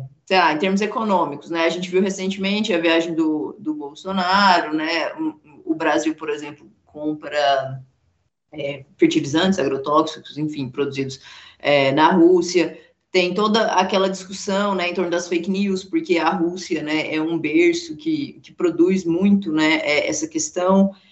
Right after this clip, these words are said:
é, a questão dos hackers, né, guerras cibernéticas, enfim.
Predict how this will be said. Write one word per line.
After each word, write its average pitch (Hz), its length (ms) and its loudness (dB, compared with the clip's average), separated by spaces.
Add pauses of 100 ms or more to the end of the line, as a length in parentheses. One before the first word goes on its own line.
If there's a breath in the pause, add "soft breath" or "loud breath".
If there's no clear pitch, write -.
(320 loud breath)
é, 143 680 2
a 160 80 -2
questão 170 240 -2
dos 143 120 -10
hackers, 190 720 4
né, 170 140 0 (580)
guerras 165 280 2
cibernéticas, 160 800 -2
enfim. 190 380 2